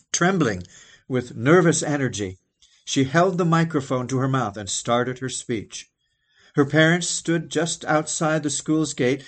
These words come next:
beneath a mango tree, listening intently.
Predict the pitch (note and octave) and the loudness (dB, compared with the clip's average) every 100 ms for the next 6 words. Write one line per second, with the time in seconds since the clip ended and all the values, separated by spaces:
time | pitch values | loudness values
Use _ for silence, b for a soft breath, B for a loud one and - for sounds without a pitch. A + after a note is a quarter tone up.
0 | B D3 D3 C#3 C#3+ D3 D3+ B2+ G#2 - | B -2 -2 -2 -2 -2 0 -2 -2 -6
1 | A2 F#2 - b C3 C#3 C3 A#2+ G#2 G#2 | -6 -6 -10 b -2 -2 -2 -6 -10 -12
2 | A#2+ A2+ - B2 A2 F#2 F2+ | -12 -10 -6 -6 -6 -10 -10